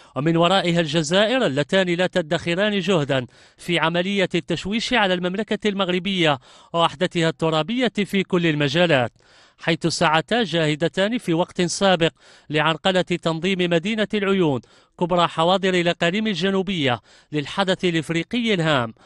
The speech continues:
ويذكر أن وفدا عن الكاف قد سبق له زيارة مدينة العيون، حيث تمت إحاطته بالسير الاستعدادات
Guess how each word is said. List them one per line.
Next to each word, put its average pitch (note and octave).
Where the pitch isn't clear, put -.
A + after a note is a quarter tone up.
ويذكر E3+
أن E3
وفدا F#3
عن D#3
الكاف D#3
قد D3+
سبق F3
له F#3
زيارة F3
مدينة F3
العيون، F#3
حيث D#3
تمت G3
إحاطته E3+
بالسير G#3+
الاستعدادات F#3